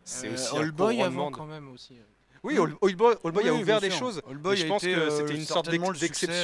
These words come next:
Speaker 3: succès.
Speaker 1: Et après
Speaker 2: Ouais, mais c'était Tarantino, ouais, qui était président
Speaker 1: Oui,
Speaker 2: aussi,
Speaker 1: c'est,
Speaker 2: euh,
Speaker 1: c'était,
Speaker 2: donc c'est des,
Speaker 1: je
Speaker 2: c'est
Speaker 1: pense
Speaker 2: vrai
Speaker 1: que
Speaker 2: que
Speaker 1: si
Speaker 2: c'est
Speaker 1: ça avait pas été Tarantino, ça
Speaker 2: Non,
Speaker 1: aurait
Speaker 2: ouais,
Speaker 1: pas,
Speaker 2: t'as
Speaker 1: euh,
Speaker 2: raison.
Speaker 1: joué de la même
Speaker 2: C'est vrai.
Speaker 1: manière.
Speaker 3: Ouais, non, c'est sûr.
Speaker 1: Mais ça a été, mais ça, la preuve pour moi et pour des tas d'autres gens, je pense, ça a été un premier regard.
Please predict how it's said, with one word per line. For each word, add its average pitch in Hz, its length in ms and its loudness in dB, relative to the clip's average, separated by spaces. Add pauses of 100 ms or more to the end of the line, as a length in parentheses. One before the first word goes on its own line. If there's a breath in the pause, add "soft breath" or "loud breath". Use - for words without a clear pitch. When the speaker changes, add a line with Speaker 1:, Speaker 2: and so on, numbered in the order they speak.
Speaker 3:
succès. 202 100 0
Speaker 1:
Et - 20 2
après 190 280 0 (160)
Speaker 2:
Ouais, 185 140 -6
mais 170 60 -8
c'était 190 240 -12
Tarantino, 220 500 -2
ouais, 170 140 -4
qui - 80 -14
était 165 120 -14
président 160 380 -12
Speaker 1:
Oui, 196 140 2
Speaker 2:
aussi, 175 140 -4
Speaker 1:
c'est, 147 40 -6
Speaker 2:
euh, 147 60 -8
Speaker 1:
c'était, 160 240 0
Speaker 2:
donc 151 80 2
c'est 156 80 -10
des, 151 240 -6
Speaker 1:
je 135 60 -8
Speaker 2:
c'est 123 40 -12
Speaker 1:
pense 190 140 2
Speaker 2:
vrai 170 60 -4
Speaker 1:
que 175 60 -2
Speaker 2:
que 156 40 0
Speaker 1:
si - 80 -4
Speaker 2:
c'est - 60 -4
Speaker 1:
ça 185 80 4
avait 160 60 4
pas 180 100 0
été 170 140 -6
Tarantino, 170 460 0
ça - 80 -8
Speaker 2:
Non, 151 60 0
Speaker 1:
aurait 135 100 0
Speaker 2:
ouais, 143 60 -4
Speaker 1:
pas, 151 300 6
Speaker 2:
t'as 143 40 4
Speaker 1:
euh, 139 40 2
Speaker 2:
raison. 139 160 -2
Speaker 1:
joué 139 120 -4
de 151 60 -4
la 147 140 0
même 147 120 -4
Speaker 2:
C'est 156 120 -4
vrai. 127 100 -6
Speaker 1:
manière. 165 140 -2
Speaker 3:
Ouais, 165 40 -4
non, 165 120 -4
c'est 147 100 -12
sûr. 139 180 -14
Speaker 1:
Mais 147 180 -4
ça 175 120 -4
a 170 40 0
été, 196 220 -8 (180)
mais 117 80 -14 (140)
ça, 110 200 -6
la 117 100 -4
preuve - 220 2
pour - 200 -10
moi 180 160 -2
et - 20 -4
pour 131 160 -6
des 123 200 -10 (120)
tas 151 120 -2
d'autres 131 160 -8
gens, 214 160 -8
je - 80 -16
pense, 196 160 -10
ça - 100 -10
a 117 40 -6
été - 160 -12
un 123 120 -6
premier 175 520 -8
regard. 151 360 -6